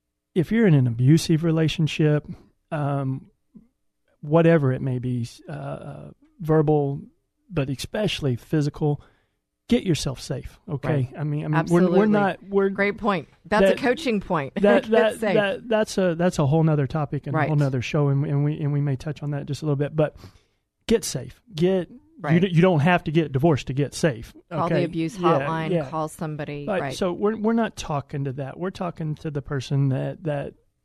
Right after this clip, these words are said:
Speaker 1: for all practical purposes, everything's, you know, you, you, you don't feel threatened. You don't feel any of this. You're just, at the moment, whatever, frustrated and unhappy. Um, but, but it says, um, it says also in Matthew, back,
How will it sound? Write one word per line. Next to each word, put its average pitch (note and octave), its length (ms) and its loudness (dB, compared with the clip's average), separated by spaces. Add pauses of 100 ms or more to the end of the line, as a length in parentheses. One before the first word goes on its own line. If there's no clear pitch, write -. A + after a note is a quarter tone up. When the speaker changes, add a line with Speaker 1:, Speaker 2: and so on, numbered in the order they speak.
(320)
Speaker 1:
for D3 100 -8
all C3+ 100 0
practical C3+ 380 -2
purposes, C3 480 -4
everything's, C3+ 720 0 (540)
you E3+ 120 -12
know, A#2+ 80 -12 (100)
you, D3 200 -12
you, D3 280 -4
you F3+ 80 4
don't E3 140 4
feel D3+ 120 4
threatened. B2 400 -4
You B2+ 80 -2
don't C3 160 -4
feel C3+ 180 -4
any A#2+ 120 -2
of A#2 40 -6
this. A#2+ 240 -8
You're C#3+ 100 -4
just, C3+ 340 -4 (100)
at C#3+ 140 -8
the C3+ 60 -6
moment, C3 320 -2
whatever, C3 360 -2
frustrated C3 560 0
and A#2+ 100 0
unhappy. B2 480 -4 (800)
Um, D3 420 4 (680)
but, E3+ 340 4
but F3+ 160 2
it E3+ 100 0
says, F#3 540 0 (480)
um, D#3 520 2 (600)
it E3+ 120 0
says D#3+ 220 2
also F3 300 2
in D3+ 80 6
Matthew, D3 320 0
back, D3 220 -2